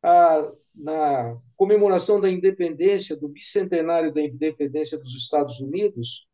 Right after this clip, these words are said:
o doutor Hungria trouxe a São Paulo o doutor Rey,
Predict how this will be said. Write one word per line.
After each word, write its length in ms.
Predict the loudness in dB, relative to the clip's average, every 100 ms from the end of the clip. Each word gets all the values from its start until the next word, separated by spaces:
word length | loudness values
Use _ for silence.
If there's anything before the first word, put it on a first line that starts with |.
| _ _
o 80 | -16
doutor 380 | -2 2 8 8
Hungria 360 | 6 4 2 2
trouxe 360 | 0 0 -2
a 40 | -4
São 260 | -4 -4
Paulo 440 | 0 0 2 0 -4
o 40 |
doutor 420 | -8 -8 -8 -8 -8
Rey, 480 | 4 6 6 2